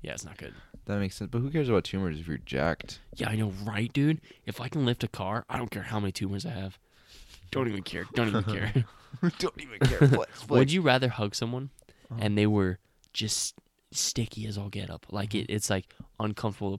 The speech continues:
Speaker 1: pull away,
Speaker 2: Mm-hmm.
Speaker 1: or that they were completely non-sticky?
Speaker 2: Um, uh, it probably depends who I'm, who I'm hugging.
Speaker 1: Mm.
Speaker 2: It, honestly, sticky. Because if, I, at least they're clean.
Speaker 1: That's true. At least you know.
Speaker 2: At least I know that they're clean for sure. Like,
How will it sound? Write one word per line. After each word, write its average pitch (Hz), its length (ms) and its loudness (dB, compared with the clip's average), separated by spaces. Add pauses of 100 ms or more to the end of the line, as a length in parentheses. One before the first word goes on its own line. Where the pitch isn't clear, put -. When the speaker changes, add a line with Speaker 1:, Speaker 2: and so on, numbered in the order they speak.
Speaker 1:
pull 95 140 -4
away, 92 300 -6 (320)
Speaker 2:
Mm-hmm. 101 80 0
Speaker 1:
or 110 160 8
that 101 140 -2
they 101 100 6
were 98 120 4
completely 95 680 -2 (340)
non-sticky? 90 640 -8 (600)
Speaker 2:
Um, 104 580 -10 (380)
uh, 127 400 -6
it 123 80 -12
probably 147 220 -4
depends 92 380 -8
who - 120 -12
I'm, - 160 -10 (160)
who 76 60 -12
I'm 82 180 -12
hugging. - 300 -12 (220)
Speaker 1:
Mm. 98 480 -4
Speaker 2:
It, 175 200 -4
honestly, 180 720 -2 (380)
sticky. - 540 -8 (140)
Because 127 520 0 (460)
if, 92 120 -6 (220)
I, 123 180 0
at 139 100 2
least 170 180 0
they're 113 120 -2
clean. - 360 -8 (600)
Speaker 1:
That's 113 180 -2
true. 87 160 -6
At 92 100 -8
least 107 200 -2
you 95 100 -6
know. - 280 -6
Speaker 2:
At 120 140 0
least 160 160 -2
I 135 60 -2
know 110 280 2
that 104 140 -6
they're 98 140 0
clean 90 280 -8
for 85 160 -8
sure. 85 240 -2
Like, 80 200 -2